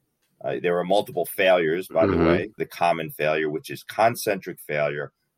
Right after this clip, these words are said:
Speaker 1: which only occurs, by the way, at one specific place in the range of motion,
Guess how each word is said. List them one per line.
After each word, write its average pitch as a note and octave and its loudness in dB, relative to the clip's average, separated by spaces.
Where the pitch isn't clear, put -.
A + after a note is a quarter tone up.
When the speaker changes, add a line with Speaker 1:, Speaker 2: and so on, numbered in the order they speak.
Speaker 1:
which C#3+ 0
only D#3+ 4
occurs, C#3 2
by F2 4
the E2+ -2
way, F2 2
at - -4
one A2 -2
specific - -6
place A2+ -2
in E2+ -8
the E2 -6
range F2 -6
of D#2+ -10
motion, C3 -4